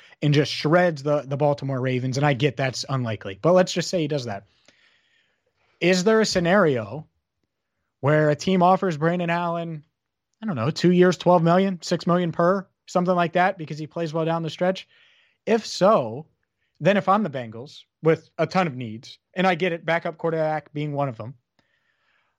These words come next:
I say, "Okay, how much was this, of this success was Brandon Allen? How much of it was Zach Taylor, the guy we hired to call the offense and run the show, and Brian Callahan?" And, and then you go from there. So I don't think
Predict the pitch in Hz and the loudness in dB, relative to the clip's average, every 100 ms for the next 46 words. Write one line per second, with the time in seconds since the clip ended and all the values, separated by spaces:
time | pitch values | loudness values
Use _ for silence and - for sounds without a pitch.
0 | - 180 170 185 180 202 147 120 170 226 | -2 0 0 -2 -2 -2 -4 -2 0 0
1 | 226 196 151 180 180 - - _ _ _ | 0 -2 0 0 0 -8 -14 _ _ _
2 | _ _ - 156 143 143 185 - 160 - | _ _ -4 -2 0 2 0 -2 -4 0
3 | 170 - 123 160 185 180 165 151 147 151 | -2 -2 -6 -2 0 2 2 0 -2 -8
4 | _ _ _ _ _ - 175 190 190 170 | _ _ _ _ _ 0 2 2 0 -6
5 | 185 143 123 190 208 165 160 165 147 147 | -6 -6 -2 0 -2 -6 -4 -4 -4 0
6 | 156 180 143 156 151 - 160 156 143 151 | 0 0 -2 -4 -4 -2 -2 0 0 -2
7 | 151 131 131 143 - 139 131 120 117 117 | -6 -8 -6 -6 -2 -2 -2 0 -2 -2
8 | 120 101 92 95 95 _ _ _ _ _ | -4 -6 -6 -12 _ _ _ _ _ _
9 | _ - 160 165 151 151 151 - 156 165 | _ -2 2 4 4 2 -2 -2 0 2
10 | 180 185 165 170 156 156 160 110 - 151 | 0 0 0 0 -2 -4 -4 -4 0 0
11 | 135 110 _ _ _ _ _ _ _ - | 0 -4 _ _ _ _ _ _ _ -4
12 | 160 214 240 _ 180 180 160 | 0 0 -4 _ -8 -8 -10